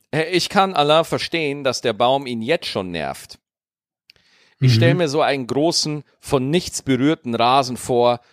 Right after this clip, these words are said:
Speaker 1: über den man kilometerweit in die Ferne blicken kann. Und in der Mitte, bam, der Baum.
Speaker 2: <laughs>
Speaker 1: Klein,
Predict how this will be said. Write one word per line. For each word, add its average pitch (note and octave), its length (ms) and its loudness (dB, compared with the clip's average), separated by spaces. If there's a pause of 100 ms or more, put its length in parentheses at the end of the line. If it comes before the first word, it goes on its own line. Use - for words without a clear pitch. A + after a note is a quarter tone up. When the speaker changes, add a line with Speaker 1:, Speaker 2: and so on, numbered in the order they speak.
Speaker 1:
über A#2+ 200 -2
den C#3 160 -2
man C3 180 -4
kilometerweit B2 920 0
in A2+ 100 -10
die A2 100 -2
Ferne A#2+ 380 0
blicken E2 360 -10
kann. D2 300 -12 (360)
Und A#2+ 160 -8
in B2 80 -8
der B2 120 -6
Mitte, B2+ 460 -4 (140)
bam, D3+ 460 2 (200)
der G#2 120 -6
Baum. F2 400 -2 (680)
Speaker 2:
<laughs> - 580 -20
Speaker 1:
Klein, F#3 600 -2